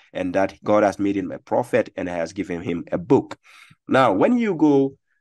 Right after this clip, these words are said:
the concept of one God, for instance, if you go to the Bible, you go to Luke chapter eighteen, verse nineteen, where Jesus said unto him,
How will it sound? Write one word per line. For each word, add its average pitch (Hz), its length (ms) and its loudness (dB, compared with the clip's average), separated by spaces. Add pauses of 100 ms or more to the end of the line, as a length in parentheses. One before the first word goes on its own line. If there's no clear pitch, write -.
(180)
the 117 100 -4
concept 151 420 -2
of - 180 -6
one 117 340 0
God, 78 280 -2
for 113 160 -2
instance, 135 340 -2
if 110 100 -8
you 113 120 -4
go 147 160 2
to 156 100 -6
the 107 100 -4
Bible, 92 440 -4
you 107 120 -2
go 135 140 -4
to 139 140 -6
Luke 123 280 -4
chapter - 400 -8
eighteen, 107 520 -2 (240)
verse 104 260 -4
nineteen, 110 520 0
where 127 160 0
Jesus 117 500 -6
said 135 340 0
unto 104 300 -4
him, 110 420 -4